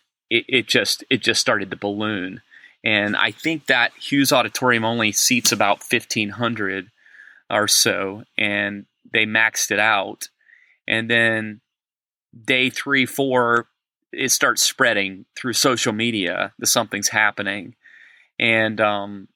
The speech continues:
I guess they, they were starting to count after day, like, six, Ryan, they were having, like, fifteen thousand people on campus each day. So they had to open up two or three other buildings, chapels from the seminary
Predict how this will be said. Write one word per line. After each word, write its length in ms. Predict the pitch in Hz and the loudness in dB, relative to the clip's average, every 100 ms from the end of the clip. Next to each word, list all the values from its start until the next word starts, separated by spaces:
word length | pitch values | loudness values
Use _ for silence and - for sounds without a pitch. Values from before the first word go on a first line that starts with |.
| _ - - | _ -10 -4
I 100 | 107 | 0
guess 400 | 131 143 - - _ | 0 0 0 -2 _
they, 220 | - 127 127 - | -2 0 0 -4
they 180 | 123 | -2
were 140 | 127 127 | -2 0
starting 320 | - 127 110 | 2 2 0
to 40 | 98 | -4
count 380 | - 127 120 | -4 -2 0
after 200 | 110 - | 0 0
day, 160 | 127 135 | 0 2
like, 220 | 113 95 | 2 2
six, 500 | - - 127 - - | 0 2 0 0 -4
Ryan, 420 | 143 151 156 156 | -2 0 0 0
they 80 | 143 | 0
were 120 | 117 | 0
having, 260 | 113 117 107 | 0 0 0
like, 300 | 101 90 - - - - | -2 -4 -8 -20 -20 -2
fifteen 560 | 147 139 - 139 127 | 0 0 2 2 2
thousand 640 | - 101 107 117 113 107 | 2 2 2 2 -2 -4
people 600 | - 110 110 110 113 113 - - _ | -6 -8 -4 -4 -2 -4 -10 -20 _
on 240 | - 107 110 | 0 0 0
campus 540 | - 104 107 113 107 | 0 -2 0 0 2
each 280 | 110 104 - | 0 -2 -2
day. 440 | 98 95 110 135 - - - - - | 2 2 2 -4 -8 -20 -20 -14 -4
So 140 | 131 | 0
they 120 | 120 | 0
had 160 | 120 123 | 0 0
to 100 | - | 0
open 320 | 127 131 135 | 0 2 4
up 260 | 127 120 - _ - | 4 4 0 _ -6
two 160 | - | 0
or 80 | 135 | 0
three 240 | 131 139 120 | 0 2 2
other 180 | 110 | 2
buildings, 600 | 95 - 120 123 127 120 | 0 2 0 2 0 0
chapels 480 | - 123 113 127 123 | 0 0 0 -2 -4
from 160 | - 101 | -4 -4
the 80 | 95 | 0
seminary 880 | - 123 127 123 123 123 123 120 | 0 2 0 0 0 -2 -6 -8